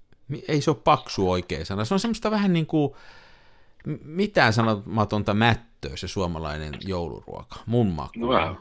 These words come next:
Speaker 2: vähänhän se tuppaa olemaan, joo, että
Speaker 1: Että ei siinäkään
Speaker 2: Väkeä.
Speaker 1: millä-, ei siinäkään millään niinku, ainakaan mun mielestä millään niinku nyansseilla päästä herkuttelemaan. Et se on enemmänkin niinku sitä, että tosta jöötiä sellaista.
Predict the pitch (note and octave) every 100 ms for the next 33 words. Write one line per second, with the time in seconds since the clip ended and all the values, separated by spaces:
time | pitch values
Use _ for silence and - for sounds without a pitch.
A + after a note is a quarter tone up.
0 | G2 C3+ F#2 D#2 G2 A2 F#2+ G#2 - G2+
1 | F#2 F#2 D2+ B1+ A#1+ C2 A1 - - -
2 | - - _ _ - - - A2 - C#3
3 | B2+ E3+ E3+ D3 C3 D3 D#3 C#3 D#3+ D3+
4 | E3+ C#3+ C#3+ C#3 D#3 D3 C#3 C3+ C3+ B2
5 | C3+ C3 - - - B2+ C3+ B2+ C3+ B2+
6 | B2 C#3+ E3 D3 A#2+ G#2+ G2+ A#2 A#2+ B2
7 | A#2+ A#2 A#2 A#2+ B2 B2+ D#3+ D3 G#2+ G2
8 | - F2+ E2 - E2+ F2 - F#2 G#2+ G2
9 | F2+ - - F2+ E2+ F2 - C#3 A#2 D3
10 | C3 A#2 A#2+ A2+ A2 G#2+ A2 - G2+ -
11 | G2+ - A2 - - A#2+ G#2 C#2+ - -
12 | G1+ - - - - -